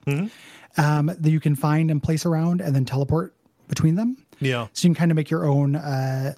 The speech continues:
Speaker 2: points of interest, which was more useful before it patched in getting your source points back on resting.
Speaker 1: Gotcha.
Speaker 2: Uh, 'cause you would put one in the, uh, source basement you find in the second act and just
Speaker 1: Mm-hmm.
Speaker 2: hang out, you know,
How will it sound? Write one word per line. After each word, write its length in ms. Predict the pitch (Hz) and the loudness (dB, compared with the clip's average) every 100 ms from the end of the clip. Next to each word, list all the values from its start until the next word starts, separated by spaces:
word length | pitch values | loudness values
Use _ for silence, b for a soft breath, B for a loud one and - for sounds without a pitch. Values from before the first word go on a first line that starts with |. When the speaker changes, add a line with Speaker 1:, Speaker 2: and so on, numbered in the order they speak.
| - | 0
Speaker 2:
points 220 | 156 139 | 2 2
of 60 | 135 | 0
interest, 340 | 135 131 - | 0 -4 -4
which 140 | 139 | -2
was 280 | 147 143 131 | 0 0 -2
more 300 | 175 156 196 | -2 0 2
useful 460 | 202 185 - 180 160 | 2 0 0 0 0
before 720 | 147 135 151 143 147 143 139 - B B B B | 0 -2 -2 0 0 0 -2 -6 B B B B
it 200 | 156 139 | -2 0
patched 340 | 151 143 - | 0 0 0
in 120 | 147 135 | 0 2
getting 240 | 135 135 | 0 0
your 120 | 131 | -2
source 340 | - 147 120 - | -2 -2 -2 0
points 260 | 143 127 | -2 -2
back 380 | - 135 - - - - | -4 -4 -6 -12 -16 -2
on 140 | 147 | -2
resting. 460 | 127 131 175 196 165 - - | -2 -6 -8 -10 -12 -10 -8
Speaker 1:
Gotcha. 360 | 90 - 101 - - - | -6 -8 -10 -12 -18 -4
Speaker 2:
Uh, 260 | 147 131 127 | 0 0 0
'cause 200 | - 135 | 0 2
you 60 | 139 | 2
would 120 | 131 | 2
put 100 | 165 | 0
one 180 | 139 135 | 0 0
in 120 | 127 | 0
the, 140 | 127 131 | 0 -2
uh, 60 | 123 | -2
source 320 | - 135 - | 0 0 0
basement 360 | 143 127 170 160 | -2 0 -2 -2
you 80 | |
find 260 | 147 156 143 | -2 -2 0
in 80 | 147 | -2
the 60 | |
second 260 | 143 151 156 | -4 -4 -4
act 260 | 156 - 160 | -6 -6 -4
and 120 | 143 | -2
just 160 | 147 139 | -2 -4
Speaker 1:
Mm-hmm. 140 | 139 | -4
Speaker 2:
hang 240 | 156 156 | 0 0
out, 160 | 139 165 | 0 0
you 100 | 151 | 0
know, 180 | 131 | 0